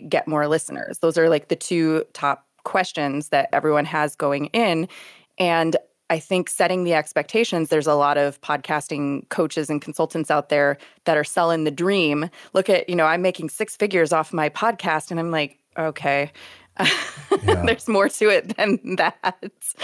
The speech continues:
Speaker 1: What have been some of the pros? Like, what have been some of the benefits? Because you're a relatively new podcaster. It hasn't
Speaker 2: Mm-hmm.
Speaker 1: been that long.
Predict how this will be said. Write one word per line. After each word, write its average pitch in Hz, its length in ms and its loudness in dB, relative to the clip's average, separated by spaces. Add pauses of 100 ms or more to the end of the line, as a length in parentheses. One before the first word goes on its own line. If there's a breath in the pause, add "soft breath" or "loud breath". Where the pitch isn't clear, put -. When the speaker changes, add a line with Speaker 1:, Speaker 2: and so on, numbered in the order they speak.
(540 loud breath)
Speaker 1:
What 220 500 2
have 294 280 -2
been 226 260 4
some 214 240 0
of 185 160 2
the 175 80 6
pros? 165 440 2
Like, 170 140 0
what 185 120 4
have 202 100 2
been 185 140 0
some 180 160 -2
of 170 60 2
the 165 80 2
benefits? 175 640 -2
Because 175 480 -4
you're 202 480 2
a 190 80 2
relatively 202 580 2
new 175 160 0
podcaster. 170 800 -2
It 175 80 -6
hasn't 120 220 2
Speaker 2:
Mm-hmm. 175 100 -4
Speaker 1:
been 151 60 -4
that 190 280 2
long. 151 220 0